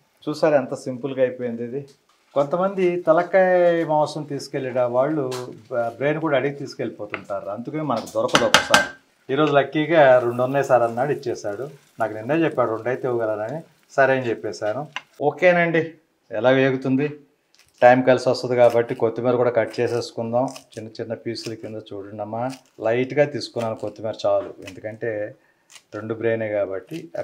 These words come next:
కొంచెం ఆ flavor ఉంటే సరిపోతుందని చక్కగా చిన్న చిన్న పీసులు కట్ చేసుకోవటం. ఎస్, అయిపోయింది, కొత్తిమీర కటింగ్ కూడా అయిపోయింది. దాని కింద ఆడు చెప్పినట్టుగా ఉప్పు కారం చల్లుకోవటం, ఉప్పు చల్లేసాం, కారం చల్లుకోవటం,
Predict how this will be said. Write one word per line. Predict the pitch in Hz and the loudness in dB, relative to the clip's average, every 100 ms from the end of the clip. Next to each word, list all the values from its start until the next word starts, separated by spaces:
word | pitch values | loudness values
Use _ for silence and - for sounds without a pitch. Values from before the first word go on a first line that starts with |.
| - | -8
కొంచెం | 104 - 113 | -10 -4 -2
ఆ | 95 | -2
flavor | 101 101 101 | -6 -8 -8
ఉంటే | 98 117 | -10 -10
సరిపోతుందని | 104 95 95 92 98 92 110 139 - - - | -10 -12 -10 -12 -12 -14 -12 -14 -16 -20 -14
చక్కగా | - - 92 98 - | -12 -12 -14 -14 -12
చిన్న | 95 - | -16 -16
చిన్న | 95 90 | -18 -16
పీసులు | 95 - 92 | -16 -16 -14
కట్ | 92 - | -14 -14
చేసుకోవటం. | 95 - - 95 - - - _ _ _ - - | -16 -16 -16 -14 -14 -16 -18 _ _ _ -18 -16
ఎస్, | - - - | -18 -16 -12
అయిపోయింది, | 85 - 78 80 87 - - - | -12 -14 -16 -16 -18 -20 -18 -14
కొత్తిమీర | 90 - 95 92 90 | -14 -14 -14 -12 -10
కటింగ్ | 95 - 98 90 | -10 -10 -16 -12
కూడా | 101 113 | -6 -6
అయిపోయింది. | 95 - 95 95 95 135 _ _ _ _ _ _ _ _ _ | -6 -12 -14 -12 -14 -16 _ _ _ _ _ _ _ _ _
దాని | 113 107 | -6 -6
కింద | 107 104 | -6 -4
ఆడు | 104 - | -4 -6
చెప్పినట్టుగా | 101 107 95 95 95 | -12 -10 -10 -12 -14
ఉప్పు | - 107 104 | -12 -8 -2
కారం | 101 92 | -2 -4
చల్లుకోవటం, | 104 104 117 120 151 - - _ _ _ - 104 | -8 -6 -2 -2 -2 -4 -12 _ _ _ -14 -14
ఉప్పు | - 120 | -8 0
చల్లేసాం, | 117 120 117 147 - - | 2 2 2 -2 -4 -2
కారం | 104 110 117 | 0 0 0
చల్లుకోవటం, | 117 113 113 147 | -2 0 0 0